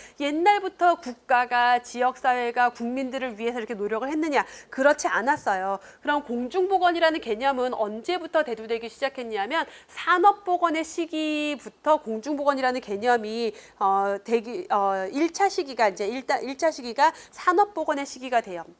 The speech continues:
이건 왜 그랬냐면은, 자, 천칠백 년대, 천팔백 년대 이제 유럽, 그 영국이나 프랑스를 중심으로 산업혁명이 이루어졌죠. 자, 그러면서 각 지역에서 농사를 짓고 소작농으로 지내던 사람들이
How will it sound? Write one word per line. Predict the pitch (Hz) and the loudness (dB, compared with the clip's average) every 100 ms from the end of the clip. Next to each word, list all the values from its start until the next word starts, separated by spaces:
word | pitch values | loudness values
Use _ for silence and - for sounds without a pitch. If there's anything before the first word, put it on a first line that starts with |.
| _ _ _ - - | _ _ _ -20 -12
이건 | 254 254 240 | -4 -2 2
왜 | 220 262 | 2 2
그랬냐면은, | 254 208 202 185 185 247 277 - - - | 0 -4 -4 -6 -6 -4 -4 -4 -12 -10
자, | 220 208 | -6 -4
천칠백 | - 339 320 320 302 - - - _ - - 370 349 | 2 2 2 0 -2 -8 -18 -20 _ -12 -4 0 0
년대, | 320 285 262 285 | 0 -4 -4 -4
천팔백 | - 359 381 370 349 | -4 -2 2 2 2
년대 | 302 269 262 | -2 -2 -2
이제 | 226 233 233 233 - - | -2 0 -2 -4 -18 -12
유럽, | 233 247 285 294 285 285 _ _ _ | -10 2 6 8 6 2 _ _ _
그 | - 196 190 190 | -8 -4 -4 0
영국이나 | 214 220 269 339 311 | 0 0 -2 -2 -2
프랑스를 | 311 392 359 - 330 | 0 2 2 0 -6
중심으로 | 269 233 254 226 240 | -6 -8 -8 -6 -6
산업혁명이 | - 381 403 370 330 302 | 0 2 2 0 -4 -4
이루어졌죠. | 233 202 196 180 - 196 - - - | -4 -6 -6 -8 -6 -6 -6 -14 -6
자, | 226 | -6
그러면서 | 277 349 339 269 277 262 | 2 4 4 2 2 0
각 | - 349 392 | 0 -2 -2
지역에서 | - 269 320 311 302 294 | -4 4 4 4 0 -2
농사를 | 226 233 311 311 311 | -2 -2 0 0 0
짓고 | 269 277 | -8 -10
소작농으로 | - 381 392 349 349 320 302 | -6 0 2 2 -4 -4 -6
지내던 | 294 220 220 233 | -8 -4 -4 -2
사람들이 | 294 294 233 208 311 262 | 0 -2 -2 -6 -4 -6